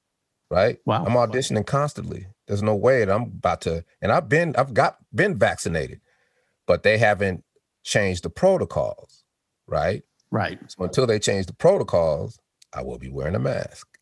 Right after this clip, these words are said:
Speaker 1: I know I don't have to wear a mask, but I'm not trying to miss my money. And I just, pe-, people, everybody's worried about the wrong thing. Why are you worried about somebody wearing a mask or not? Right? Like,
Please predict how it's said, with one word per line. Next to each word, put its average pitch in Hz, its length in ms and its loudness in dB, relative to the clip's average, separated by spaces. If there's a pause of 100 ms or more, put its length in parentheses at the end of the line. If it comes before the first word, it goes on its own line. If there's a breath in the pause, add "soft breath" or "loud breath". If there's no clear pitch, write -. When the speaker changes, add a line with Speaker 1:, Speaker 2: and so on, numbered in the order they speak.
(220)
Speaker 1:
I 101 80 0
know 180 160 2
I 139 60 2
don't 104 100 0
have 98 160 0
to - 80 -12
wear 82 140 -2
a 78 60 -2
mask, 82 360 0
but 78 160 -4
I'm 90 140 -2
not 107 180 -2
trying 101 160 0
to 101 60 -4
miss 104 180 -4
my 95 140 0
money. 160 360 0 (680)
And 87 220 0
I 95 80 0
just, 95 240 -6 (240)
pe-, 131 180 0
people, 131 640 0 (640)
everybody's 131 420 4
worried 120 220 4
about 113 200 4
the 120 60 2
wrong 117 280 2
thing. 110 460 -2 (200)
Why - 140 -2
are - 20 0
you 123 60 -2
worried 120 180 2
about 107 240 2
somebody 101 240 0
wearing 95 220 0
a - 20 -4
mask 85 320 -2
or 71 60 -6
not? 65 220 -8 (280)
Right? 110 340 0
Like, 90 300 -2